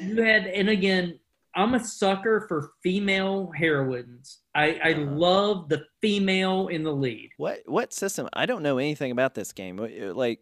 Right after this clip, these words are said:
Speaker 2: is it a newer game? When did it come out?
Speaker 1: I, I played it on P S four.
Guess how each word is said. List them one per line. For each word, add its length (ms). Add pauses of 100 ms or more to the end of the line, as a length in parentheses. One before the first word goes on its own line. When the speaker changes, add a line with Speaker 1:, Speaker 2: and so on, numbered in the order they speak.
(140)
Speaker 2:
is 220
it 300 (200)
a 80
newer 320
game? 500
When 140
did 80
it 80
come 180
out? 300 (180)
Speaker 1:
I, 240
I 120
played 300
it 100
on 160
P 120
S 140
four. 300